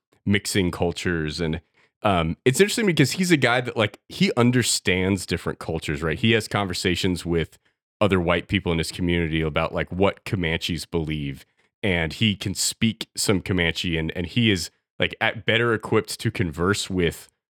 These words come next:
other races than other people in the movie.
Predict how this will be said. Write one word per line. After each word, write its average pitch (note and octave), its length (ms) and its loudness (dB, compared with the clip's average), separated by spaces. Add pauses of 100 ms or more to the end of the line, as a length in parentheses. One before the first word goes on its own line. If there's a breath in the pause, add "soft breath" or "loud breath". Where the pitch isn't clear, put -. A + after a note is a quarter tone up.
(100)
other F2 200 2
races E2+ 500 -2
than F2 260 -2
other E2 200 -4
people E2+ 340 -4
in D#2+ 140 -2
the D#2 80 -4
movie. D#2 460 -4